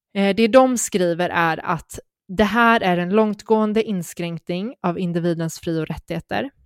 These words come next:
till exempel vad gäller oskuldspresumtionen och rätten till privatliv. Det aktualiserar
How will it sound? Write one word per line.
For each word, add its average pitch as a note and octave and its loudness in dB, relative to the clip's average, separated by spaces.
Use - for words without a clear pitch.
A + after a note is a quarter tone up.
till G3 0
exempel F3+ -2
vad E3+ -2
gäller E3 -2
oskuldspresumtionen F3+ -4
och F#3+ -4
rätten E3 -8
till D#3 -14
privatliv. F3 -8
Det G#3+ 8
aktualiserar G3 0